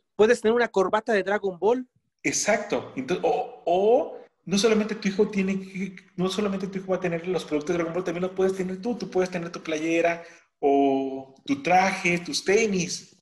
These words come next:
Speaker 2: Y si no tienes hijos, no importa. Hay miles de convenciones y de personas que a los cuarenta años les gusta ir y ponerse sus trajes de Dragon Ball e ir a las conferencias de cómics, ¿no?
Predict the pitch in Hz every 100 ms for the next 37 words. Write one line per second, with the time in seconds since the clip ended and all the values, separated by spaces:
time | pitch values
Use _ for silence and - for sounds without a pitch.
0 | _ - 196 226 269 269 269 262 262 254
1 | 277 - 330 269 214 175 - - _ -
2 | 165 196 196 - - _ - 170 226 226
3 | 214 175 165 170 - 190 180 185 170 143
4 | - - 170 165 196 - - - _ -
5 | 147 143 156 - - _ _ 151 151 151
6 | 175 185 190 190 180 143 151 165 170 151
7 | 151 147 135 127 123 - _ - 143 139
8 | 139 - - 135 123 120 120 113 - _
9 | _ - 151 170 160 151 147 139 135 131
10 | - - _ _ 139 143 147 135 127 127
11 | - 143 247 220 - -